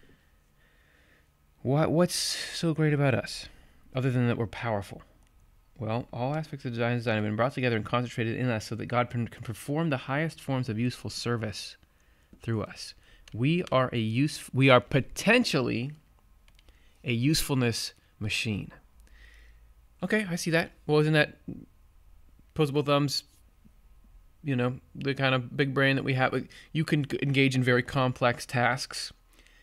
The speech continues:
If you think, "What is usefulness?" Well, I, who knows with these broad terms, love, wisdom, usefulness, what are they actually? But when I think about, "Oh, I'm gonna try to help, help anything, help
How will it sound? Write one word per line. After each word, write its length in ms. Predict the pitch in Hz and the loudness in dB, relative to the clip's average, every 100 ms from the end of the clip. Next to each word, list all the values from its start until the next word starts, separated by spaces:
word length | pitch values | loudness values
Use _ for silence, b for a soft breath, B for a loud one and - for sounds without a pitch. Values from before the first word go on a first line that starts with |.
| b - | b -2
If 80 | |
you 80 | 127 | 0
think, 160 | 131 127 | 2 4
"What 180 | 147 151 | 6 6
is 140 | 120 | 6
usefulness?" 560 | 135 131 - 95 104 120 | 4 4 -2 -6 -4 -2
Well, 140 | 113 | 0
I, 220 | 120 123 - B B B _ | 2 0 -2 B B B _
who 120 | 135 | 2
knows 320 | 120 90 95 | 2 2 -2
with 140 | 110 101 | -6 -6
these 160 | 104 | -6
broad 480 | - 117 110 104 104 | -4 0 2 2 0
terms, 340 | - 104 104 104 | -4 -4 -2 -2
love, 240 | 104 107 | -4 -4
wisdom, 320 | 107 98 107 | -6 -4 -6
usefulness, 340 | 104 107 104 - | -6 -6 -8 -4
what 140 | 117 | -2
are 80 | 107 | 0
they 80 | 104 | 0
actually? 320 | 107 107 110 | 0 0 -2
But 140 | 117 | 2
when 100 | 135 | 4
I 80 | 117 | 4
think 300 | - 165 131 | 4 2 4
about, 360 | 110 107 117 B B B B _ | 4 6 4 B B B B _
"Oh, 140 | 190 139 | 6 8
I'm 160 | 123 | 8
gonna 180 | 117 113 | 6 2
try 260 | - 113 110 | 2 2 4
to 180 | 107 110 - - | 2 -2 -12 -4
help, 340 | 113 113 - - _ _ _ | 2 2 0 -14 _ _ _
help 300 | 135 147 143 - | 4 4 4 4
anything, 340 | 151 180 131 - | 6 6 2 -2
help 280 | 123 143 | 2 2